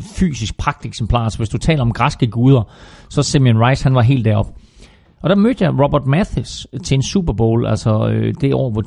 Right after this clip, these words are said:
hvor de skulle møde Chicago Bears i Super Bowlen. Og Robert Mathis, han var sådan på min højde. Selvfølgelig lidt bredere, øh, noget større arme, noget større ben, men,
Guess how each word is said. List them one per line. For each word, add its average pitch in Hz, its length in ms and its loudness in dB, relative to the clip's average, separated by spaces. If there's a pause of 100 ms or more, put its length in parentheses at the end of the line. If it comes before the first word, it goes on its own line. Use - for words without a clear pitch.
hvor 113 100 0
de 110 100 -4
skulle - 180 -2
møde 127 100 4
Chicago 127 400 -2
Bears 127 400 2
i 107 100 -6
Super 123 300 -4
Bowlen. 101 340 0 (340)
Og 131 100 0
Robert 135 260 2
Mathis, 214 360 0
han 202 80 -2
var 226 60 -4
sådan 208 180 -2
på - 100 4
min 202 280 2
højde. 151 360 0 (220)
Selvfølgelig 247 520 -2 (240)
lidt 131 380 0
bredere, 202 540 0 (200)
øh, 135 440 4
noget 175 240 0
større 202 260 2
arme, 165 440 4
noget 151 200 2
større 160 260 0
ben, 143 320 0 (280)
men, 135 460 4